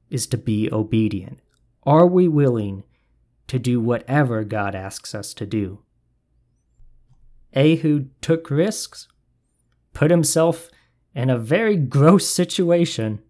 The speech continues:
but did it because he was following what God wanted him to do. And then after he does this,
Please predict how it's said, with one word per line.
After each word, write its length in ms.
but 200
did 160
it 220
because 720
he 160
was 180
following 720
what 220
God 240
wanted 320
him 180
to 100
do. 340
And 120
then 100
after 360
he 180
does 380
this, 280